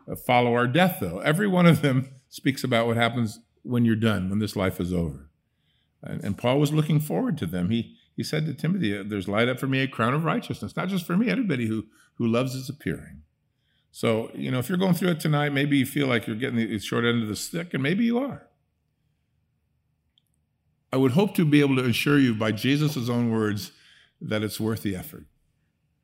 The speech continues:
Leave, lose whatever you have to here. Just make him happy now. Serve him. You will not lose. You'll only gain.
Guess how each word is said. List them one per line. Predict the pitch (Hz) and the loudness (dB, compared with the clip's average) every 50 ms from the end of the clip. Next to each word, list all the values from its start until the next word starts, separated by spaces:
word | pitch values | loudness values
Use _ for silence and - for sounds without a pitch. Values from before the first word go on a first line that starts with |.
| _ _ _ _ _ _ _ _ | _ _ _ _ _ _ _ _
Leave, | - 143 208 240 226 185 | -4 -2 0 2 2 2
lose | 156 147 156 175 214 233 240 175 - | 0 0 0 0 2 2 2 0 0
whatever | 147 135 139 156 165 160 | 0 2 2 2 2 2
you | 156 143 123 | 2 2 2
have | 127 123 - - | 2 0 -2 -2
to | - 117 107 | -4 -2 0
here. | 110 110 107 101 98 90 - - - _ _ _ _ _ | 2 2 2 2 2 0 -4 -10 -20 _ _ _ _ _
Just | - - - - - | -8 -6 -6 -4 -2
make | 127 110 104 - | -2 -2 -2 -2
him | 117 104 95 | -4 -4 -2
happy | - 92 85 82 - 78 76 76 - - - - - | -2 -4 -4 -4 -6 -8 -8 -10 -14 -20 -20 -18 -14
now. | - 92 76 71 - - - _ - 151 - - _ _ _ _ _ _ _ | -10 -10 -10 -10 -12 -16 -18 _ -18 -18 -18 -20 _ _ _ _ _ _ _
Serve | - - - - 110 - - | -16 -8 -6 -6 -6 -6 -6
him. | 67 57 - _ _ _ _ _ _ _ _ _ _ _ _ _ _ - | -12 -12 -14 _ _ _ _ _ _ _ _ _ _ _ _ _ _ -4
You | - 110 107 | -2 0 0
will | 107 117 127 135 | 2 2 2 2
not | 131 123 117 113 110 98 | 2 2 0 0 0 -2
lose. | 98 101 104 101 101 101 101 90 - - - - - _ _ _ _ _ _ _ _ - | 0 2 4 4 4 4 2 0 -2 -8 -16 -18 -20 _ _ _ _ _ _ _ _ -6
You'll | - 101 104 - | -6 -4 -4 -2
only | - 117 113 113 107 98 98 95 | 0 2 2 4 4 2 2 0
gain. | 95 98 95 92 85 80 80 78 76 76 76 | -2 -2 -2 -2 -2 -2 -6 -10 -14 -16 -18